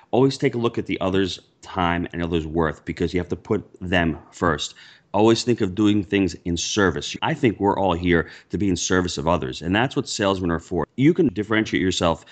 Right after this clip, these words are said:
between the service that you give others. When you're raising private money, don't go to a guy when there's only good news. Go to him when there's bad news. Go to him when there's no news. You have to always be in service of others and think of others. And there's a lot of other tips I can give you.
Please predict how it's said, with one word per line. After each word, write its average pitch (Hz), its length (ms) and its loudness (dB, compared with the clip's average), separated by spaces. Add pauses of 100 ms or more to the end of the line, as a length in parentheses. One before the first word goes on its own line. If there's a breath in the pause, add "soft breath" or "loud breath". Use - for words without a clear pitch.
(180 soft breath)
between 92 340 -2
the 82 80 -2
service 95 460 0
that 90 160 -6
you 82 80 -2
give 85 160 2
others. 80 320 -2
When 87 100 2
you're 101 100 2
raising 101 300 2
private 95 320 -4
money, 82 300 -2 (260 loud breath)
don't 226 240 2
go 208 100 0
to 135 140 0
a 98 40 -4 (120)
guy 82 400 -4 (220 soft breath)
when 95 160 0
there's 90 140 0
only 95 220 2
good 87 220 2
news. 76 300 -4
Go 117 220 2
to 143 60 0
him 143 120 2
when 123 80 4
there's 98 120 0
bad 98 300 -2
news. 82 240 -6
Go 110 180 2
to 135 60 2
him 131 80 0
when 123 100 2
there's 95 160 -2
no 95 220 2
news. 71 300 -2
You 80 100 -6
have - 320 -4
to - 60 -6
always 107 380 2
be 110 220 -2
in 98 120 -2
service 92 400 -2
of 69 100 -4
others 85 320 2 (300 loud breath)
and 87 160 0
think 110 340 0
of 90 220 -4
others. 82 400 -2 (280)
And 92 80 -4
there's 90 100 0
a 90 40 2
lot 92 160 4
of 98 80 0
other 98 120 -2
tips 87 240 -6
I 90 80 -4
can 87 160 -2
give 95 180 0
you. 98 180 2